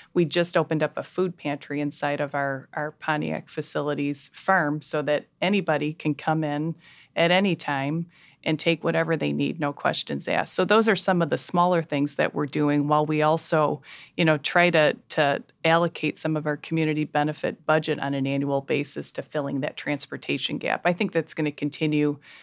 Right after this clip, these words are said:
to be an issue. Public transportation options across Michigan can be really challenging. It, it's just the way that,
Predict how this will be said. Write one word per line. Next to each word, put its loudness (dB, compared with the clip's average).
to 0
be 0
an -2
issue. -6
Public -2
transportation -4
options -4
across -2
Michigan -2
can -4
be -6
really -6
challenging. -6
It, -2
it's -4
just -6
the -2
way -2
that, 0